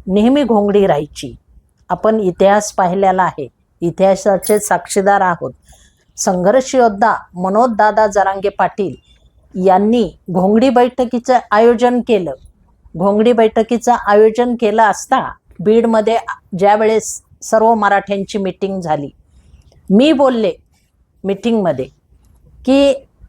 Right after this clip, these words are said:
अ, संघर्ष योद्धा मनोजदादा जरांगे पाटील यांची घोंगडी बैठक आहे बीड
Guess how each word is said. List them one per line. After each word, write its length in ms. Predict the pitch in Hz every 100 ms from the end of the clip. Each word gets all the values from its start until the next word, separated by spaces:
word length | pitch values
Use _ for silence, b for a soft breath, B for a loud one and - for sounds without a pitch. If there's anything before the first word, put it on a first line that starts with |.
| _ _ _ _ - _ 196 - _ -
अ, 140 | 214
संघर्ष 580 | 202 196 202 254 262 277
योद्धा 380 | 254 220 220 226
मनोजदादा 640 | 220 214 233 208 208 214
जरांगे 420 | 208 196 196 208
पाटील 680 | 214 208 208 233 156 - 196
यांची 320 | 208 208 202
घोंगडी 400 | 220 190 190 196
बैठक 440 | 262 254 247 262 233
आहे 240 | 214 226
बीड 300 | 208 226 233